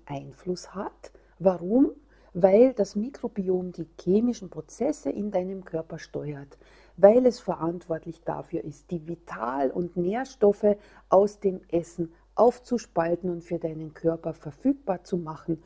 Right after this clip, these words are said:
Und die große Geschichte, es gibt sogar Dickmacher beziehungsweise Schlankmacherbakterien und je nachdem, wie die Population in deiner Darmflora aktuell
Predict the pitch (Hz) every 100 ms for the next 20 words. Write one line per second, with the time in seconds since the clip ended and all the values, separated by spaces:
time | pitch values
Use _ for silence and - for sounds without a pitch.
0 | - - - - 226 254 392 427 - _
1 | _ _ 202 196 - _ - 165 165 196
2 | 202 185 175 165 165 - 165 160 - _
3 | - - 175 - - 254 277 202 - 170
4 | 170 - _ _ 294 285 - 185 175 -
5 | 170 175 170 _ 175 - 170 165 160 147
6 | 147 147 147 - - 170 170 190 254 320
7 | - 202 208 202 190 185 - 151 156 151
8 | 160 156 160 _ - _ 185 175 180 226
9 | 226 - 165 170 156 165 170 226 262 214
10 | 214 180 180 165 160 - 165 156 160 _
11 | 240 254 254 185 175 165 - 156 156 160
12 | 156 - 143 151 143 - _ _ _ -
13 | 220 214 - 185 170 156 151